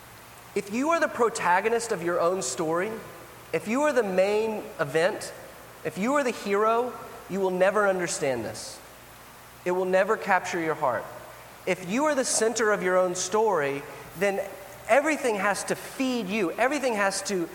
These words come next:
delight you. And you will never be able to make good progress in friendships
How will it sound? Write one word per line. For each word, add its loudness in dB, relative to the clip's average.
delight 4
you. 0
And 4
you -2
will 2
never 4
be 0
able 2
to 0
make 2
good -2
progress 2
in -2
friendships -2